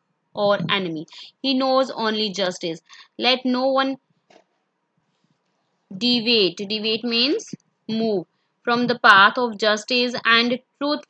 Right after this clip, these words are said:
for friendship or enmity. Algu embraced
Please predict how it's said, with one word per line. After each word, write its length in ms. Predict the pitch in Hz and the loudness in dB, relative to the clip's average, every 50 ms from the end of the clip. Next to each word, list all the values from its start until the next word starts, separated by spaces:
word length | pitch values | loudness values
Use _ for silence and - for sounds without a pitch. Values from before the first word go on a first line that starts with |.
| _ _ | _ _
for 260 | 262 240 220 220 214 | 0 0 0 0 -2
friendship 580 | - - - 233 220 226 214 220 247 233 214 - _ _ _ - - - | -4 -4 2 2 2 2 0 -2 -4 -4 -6 -6 _ _ _ -20 -8 -2
or 340 | 208 226 220 220 233 233 226 - - _ _ _ _ _ _ _ _ _ _ _ _ - | 2 4 4 4 4 2 0 -12 -20 _ _ _ _ _ _ _ _ _ _ _ _ 0
enmity. 540 | 220 226 214 208 190 175 - 185 160 - _ _ | 0 0 2 -2 -2 -4 -4 -10 -12 -12 _ _
Algu 560 | - 208 233 247 247 220 262 294 302 311 320 - - | 2 2 4 2 0 -2 -2 -2 0 -2 -2 -4 -2
embraced 400 | - 240 240 240 226 233 247 247 | -2 0 0 2 2 4 2 2